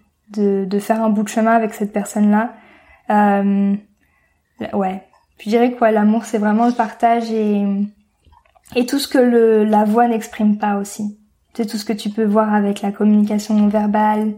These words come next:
les yeux, le sourire, les battements du cœur qui peuvent des fois, euh,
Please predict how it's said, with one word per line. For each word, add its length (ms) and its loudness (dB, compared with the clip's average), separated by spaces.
les 320 0
yeux, 240 2
le 120 2
sourire, 600 -2
les 80 2
battements 360 2
du 160 0
cœur 380 2
qui 120 -16
peuvent 240 -4
des 120 -4
fois, 400 -2
euh, 100 -6